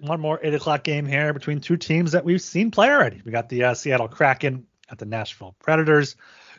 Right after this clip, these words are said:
Good old-fashioned pick 'em down there in Nashville. Both teams at minus one ten.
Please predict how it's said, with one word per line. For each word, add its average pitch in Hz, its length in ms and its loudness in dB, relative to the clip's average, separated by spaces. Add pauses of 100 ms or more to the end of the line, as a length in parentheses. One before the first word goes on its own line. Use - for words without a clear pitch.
Good 240 140 6
old-fashioned 143 640 2
pick 180 260 0
'em 160 180 2
down 147 220 2
there 131 260 0
in 127 80 -8
Nashville. 123 540 0
Both 117 280 -6
teams 113 200 -8
at 107 80 -10
minus 101 300 -12
one 92 160 -16
ten. 127 400 0